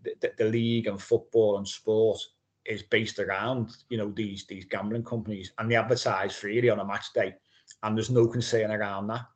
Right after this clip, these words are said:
And that, that's the thing, isn't it? It's gotta be, you've gotta look to, if it's a huge concern, which I agree for, for some people it, it is, then make a decision on it. I know this, this white paper's coming out where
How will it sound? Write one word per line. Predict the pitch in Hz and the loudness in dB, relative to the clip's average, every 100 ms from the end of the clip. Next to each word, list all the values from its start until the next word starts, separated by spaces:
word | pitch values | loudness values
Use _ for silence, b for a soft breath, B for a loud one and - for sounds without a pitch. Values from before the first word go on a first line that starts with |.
| - | -14
And | 104 | -6
that, | 113 - | -6 -4
that's | 131 120 | -4 -2
the | - | -2
thing, | 117 120 123 | 0 2 2
isn't | 120 | 0
it? | 127 | -2
It's | - | -8
gotta | - 127 127 | 4 8 8
be, | 127 123 - b b b b - | 6 2 0 b b b b -8
you've | 113 | -2
gotta | - 127 | 4 6
look | 120 113 - | 6 4 0
to, | - 113 101 - - - _ - | -4 -2 -2 -6 -10 -14 _ -10
if | 113 | -6
it's | 110 | -4
a | 120 | -6
huge | - 120 113 | -4 -4 -4
concern, | 110 101 101 110 113 | -8 -8 -4 -4 -4
which | 107 113 | -6 -4
I | 104 | -2
agree | 104 104 110 107 - | -4 -6 -6 -6 -10
for, | _ 113 - | _ -6 -6
for | - | -8
some | 104 110 101 | -8 -6 -6
people | - 104 104 | -10 -10 -8
it, | - - - | -8 -12 -10
it | 110 | -2
is, | 117 123 - - _ _ _ _ _ _ - | 0 0 -4 -16 _ _ _ _ _ _ -4
then | 110 | 0
make | 117 | 0
a | 123 | 0
decision | 120 104 113 | -4 -4 -4
on | 120 | -4
it. | 120 - | -4 -4
I | |
know | 110 120 | 2 4
this, | 123 113 | 4 2
this | - 110 | 0 -2
white | 107 107 117 | 0 -2 -2
paper's | - 117 117 | -4 -4 -4
coming | - 113 101 | -6 -4 -4
out | 98 104 | -4 -6
where | - 107 104 98 | -2 0 0 -2